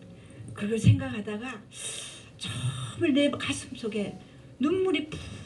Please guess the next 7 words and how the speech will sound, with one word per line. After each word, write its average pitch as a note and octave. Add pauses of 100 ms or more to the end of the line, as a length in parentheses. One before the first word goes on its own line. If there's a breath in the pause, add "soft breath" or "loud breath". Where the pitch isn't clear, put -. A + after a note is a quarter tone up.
(120)
쏟아지면서 A#3+ (540 loud breath)
"그래, - (1160 loud breath)
내가 G#3
지금 A3
이렇게 A#3+
누리는 D4+
것도, -